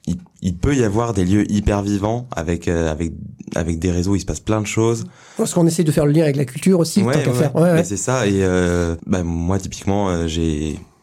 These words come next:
Speaker 1: j'ai la chance d'avoir un chapiteau qui est,
Speaker 2: À
Speaker 1: euh,
Speaker 2: toi ?
Speaker 1: euh, à, à moi et à, et à un collègue.
Speaker 2: D'accord.
Speaker 1: C'est, je suis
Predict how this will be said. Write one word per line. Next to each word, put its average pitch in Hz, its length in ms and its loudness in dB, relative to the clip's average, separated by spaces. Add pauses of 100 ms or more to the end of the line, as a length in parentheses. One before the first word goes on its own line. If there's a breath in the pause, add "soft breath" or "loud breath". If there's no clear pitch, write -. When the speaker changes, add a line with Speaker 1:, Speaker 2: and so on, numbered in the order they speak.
(140)
Speaker 1:
j'ai 92 120 -2
la 85 100 0
chance 92 220 -2
d'avoir 82 180 -2
un 80 80 -4
chapiteau 101 560 -2 (640 loud breath)
qui 104 220 2
est, 92 140 2
Speaker 2:
À 90 100 2
Speaker 1:
euh, 90 40 -2
Speaker 2:
toi ? 190 300 0 (260)
Speaker 1:
euh, 85 380 -2
à, 92 120 -2 (240)
à 95 40 0
moi 107 320 0
et 113 240 2
à, 92 340 -2
et 107 80 0
à 98 80 -2
un 95 100 -4
collègue. 107 400 -4
Speaker 2:
D'accord. 135 360 0
Speaker 1:
C'est, 76 180 -4
je 73 60 -8
suis 73 140 -4